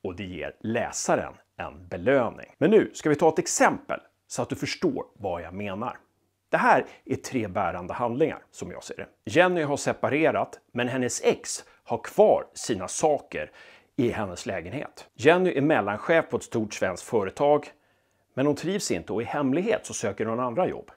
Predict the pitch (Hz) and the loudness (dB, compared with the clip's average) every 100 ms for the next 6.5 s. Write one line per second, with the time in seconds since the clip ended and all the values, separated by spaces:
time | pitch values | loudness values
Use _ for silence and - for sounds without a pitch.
0 | - 127 175 170 131 - - 101 98 - | -4 2 6 6 4 2 0 -2 -2 -4
1 | 107 - 87 - _ _ _ - 143 - | -6 -4 -6 -6 _ _ _ 2 2 2
2 | - 85 - - - - - 120 143 120 | -2 -8 -8 -12 -8 -6 -4 0 0 0
3 | 80 - - 107 92 - 110 107 98 85 | -4 -6 -4 -2 -4 -4 -6 -2 -4 -4
4 | 87 104 143 78 73 _ - 101 131 120 | -6 -2 -2 -4 -12 _ -18 -4 0 0
5 | 107 85 90 65 - - 90 71 95 73 | -4 -8 -8 -10 -12 -8 -6 -6 -10 -10
6 | - - - 92 - | -16 -14 -12 -12 -14